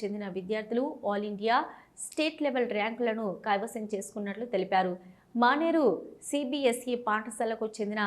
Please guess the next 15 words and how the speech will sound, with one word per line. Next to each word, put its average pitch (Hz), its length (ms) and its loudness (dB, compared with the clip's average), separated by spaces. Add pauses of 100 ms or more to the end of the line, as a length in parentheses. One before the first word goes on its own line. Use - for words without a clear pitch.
(500)
ఎన్ 269 120 2 (140)
రక్షిత 240 340 0 (440)
అద్వితీయ 226 440 0 (440)
ప్రతిభ 240 260 2 (120)
కనబరిచి 220 480 0 (280)
all 254 120 8 (100)
ఇండియా 254 280 -2
స్థాయిలో 208 380 4 (240)
ఫస్ట్ 339 400 0
ర్యాంకును 214 360 -2 (120)
కైవసం 190 440 -2
చేసుకున్నట్లు 196 680 -4
తెలిపారు. 190 400 4 (500)
అదేవిధంగా 254 520 2 (120)
మానేరు 240 340 2